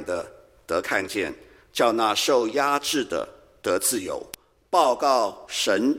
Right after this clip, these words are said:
悦纳人的喜年。”然后呢，耶稣就对他们说：“今天这经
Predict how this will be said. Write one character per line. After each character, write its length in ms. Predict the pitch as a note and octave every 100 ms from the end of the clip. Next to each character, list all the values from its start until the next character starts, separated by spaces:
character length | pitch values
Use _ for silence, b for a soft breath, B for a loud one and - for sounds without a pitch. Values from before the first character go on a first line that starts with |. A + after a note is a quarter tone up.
| -
悦 240 | E3 D3+ B2
纳 300 | A#2+ A#2 F#2+
人 260 | E2+ E2
的 160 | G2 F#2
喜 300 | - - E2
年。” 360 | F2 F2+ F2+ - _ _ _ b b b b b
然 180 | A#2 E3
后 140 | A3
呢， 260 | G3 E3 E3+ B B B B
耶 140 | E3+ E3
稣 200 | E3+ D#3+
就 140 | D#3
对 140 | D3+
他 160 | C#3 C3
们 100 | C3
说 380 | B2+ C3+ C3+ C3+ B B B B _
：“今 300 | - G3+ G3
天 320 | G3 G3 G3
这 380 | - G3 D3 A#2 - -
经 420 | - - F3+ F#3